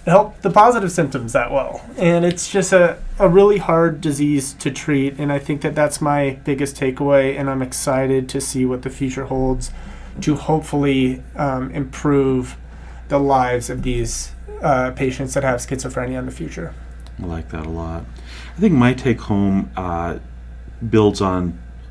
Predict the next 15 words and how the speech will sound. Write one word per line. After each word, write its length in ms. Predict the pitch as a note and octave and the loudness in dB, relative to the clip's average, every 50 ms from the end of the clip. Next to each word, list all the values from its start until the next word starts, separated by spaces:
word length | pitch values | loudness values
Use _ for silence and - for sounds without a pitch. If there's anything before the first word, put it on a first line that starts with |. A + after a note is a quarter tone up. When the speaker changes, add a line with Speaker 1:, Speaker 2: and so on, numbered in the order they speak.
| - - - | -18 -16 -12
Speaker 2:
the 280 | - G2+ G2 F2 E2+ E2 | -6 -2 0 0 0 0
two 240 | - - - F3+ F3 | -2 -2 -2 -2 0
podcasts, 680 | - G2 E2+ D#2+ - - D#2+ D#2 D#2+ D#2+ - - - - | 0 0 -2 -2 -2 -6 -6 -6 -6 -6 -8 -10 -8 -6
the 80 | F2+ E2+ | -4 -4
one 180 | E2+ E2+ E2 | -2 -2 -2
yesterday 460 | E2+ E2 E2 - - F2 E2 D#2 D#2 | -4 -4 -4 -6 -6 -4 -4 -2 -2
and 100 | D#2+ D#2 | -4 -4
the 40 | D#2+ | -4
one 120 | D#2 D#2 D#2 | -6 -6 -6
today, 440 | D#2 D2+ - D#2 D#2 D#2 D#2 D2+ - - - - - - - - - - - - | -6 -6 -6 -4 -4 -4 -6 -6 -10 -14 -18 -18 -18 -18 -18 -18 -18 -16 -10 -4
and 120 | F#2+ G2 | -2 0
that 200 | G2 F#2+ F#2+ F#2 | 2 2 2 2
is 320 | F#2+ F#2 F2+ F2 F2 - - | 2 2 2 0 0 -4 -4
that 600 | - F2+ E2+ E2+ E2+ D#2+ D#2+ - - - - - - - F2+ - - - | -2 -2 0 0 0 -2 -4 -6 -12 -14 -16 -14 -12 -12 -12 -12 -6 -2
the 480 | G2+ F#2+ F2+ F2+ F2+ F2+ F2+ F2 E2+ | 0 2 2 2 2 2 0 -2 -2